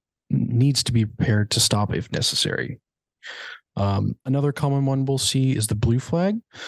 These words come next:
Um, this will be indicated to a driver that a faster car is approaching from behind and that they're about to be lapped and that they need to get out of the way to let them through,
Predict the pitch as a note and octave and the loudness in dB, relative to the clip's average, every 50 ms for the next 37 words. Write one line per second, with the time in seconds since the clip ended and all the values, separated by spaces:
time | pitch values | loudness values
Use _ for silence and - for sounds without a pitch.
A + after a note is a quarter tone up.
0 | - - - _ - A2 G#2 G#2 G2+ G2+ - - - A#2 A#2+ C3 B2 - - A#2+ | -16 -16 -14 _ -2 2 2 4 2 2 0 -2 -2 0 2 2 2 2 0 0
1 | A2+ A#2+ A2 A#2 A#2+ A#2+ A#2 - B2 A#2 A#2 A2+ - - A2 G#2 - A#2 A2 A2 | 2 2 2 2 2 0 0 0 0 0 0 0 -2 -2 -2 -2 0 0 2 2
2 | A2+ A2+ A2+ A2 A2 G#2+ G#2 G#2+ G#2 G#2 G#2+ - _ - A#2 - - B2 A#2 A2+ | 2 2 2 2 2 2 2 2 2 2 0 -2 _ -6 -2 0 2 2 2 2
3 | - - A2+ - - A#2+ A#2 A2 G#2+ G#2 - - A#2 A2+ - A#2 A2 G#2+ - A#2 | 0 -2 -2 -2 0 0 2 0 -2 -2 0 0 0 2 2 0 0 0 0 0
4 | A2 A2 G#2 G2+ A2 A2+ A2 A2+ A#2 A#2 A#2 A2+ - G#2 G#2+ - G#2+ G2 - - | 2 2 2 0 0 0 2 2 2 2 2 0 0 -2 -2 0 -2 -4 -4 -2
5 | - G#2+ G#2 G#2 G#2 G#2 - G#2 G2 - - - - - - G#2+ B2 D#3 F3+ - | 0 2 2 2 2 2 2 0 0 0 -2 -2 -4 -2 0 0 2 2 0 -2
6 | - - - A2 G#2+ G#2+ - - G#2+ G2+ G#2 G#2 G2+ - - G#2+ G#2+ G#2 G2+ G2+ | -4 -2 0 2 2 2 2 2 0 2 2 0 -2 -2 -2 -2 0 0 0 0
7 | G2+ G#2 - G#2 G2+ G#2 G#2+ - - A2+ G#2+ G#2+ - G#2+ E2+ - - - A#2 - | 0 -2 -2 -2 -2 -2 -4 -4 -4 -4 -4 -4 -4 -4 -6 -6 -6 -6 -4 -4
8 | - - - | -4 -6 -10